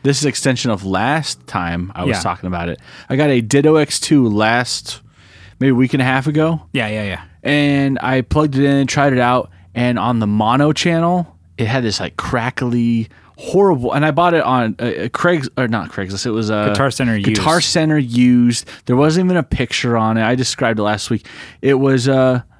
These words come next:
Speaker 1: basically, it was unusable. I, I could put a, I could move over to the stereo channel, and it was fine.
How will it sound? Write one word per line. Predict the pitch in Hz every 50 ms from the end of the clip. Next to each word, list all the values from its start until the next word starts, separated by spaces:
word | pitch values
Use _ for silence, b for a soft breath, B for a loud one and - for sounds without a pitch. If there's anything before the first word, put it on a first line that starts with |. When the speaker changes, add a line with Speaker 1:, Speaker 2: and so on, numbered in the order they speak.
| b _
Speaker 1:
basically, | - 147 156 143 - 156 160 156 135 - - -
it | 135 151 - _ _ _ _ _ _ _
was | - 127 131 123
unusable. | - 131 123 110 110 127 120 113 82 73 69 78 - _ _ -
I, | - 117 117
I | 131
could | - 143 113
put | 156 147
a, | 135 - -
I | 127
could | 123 - 131
move | 131 139 131 135
over | 127 117 117
to | 104
the | 101
stereo | - - - 104 95 104 117 127 127
channel, | - - 139 139 143 147 156 147
and | - 120
it | 117
was | 113 -
fine. | - - 110 113 135 143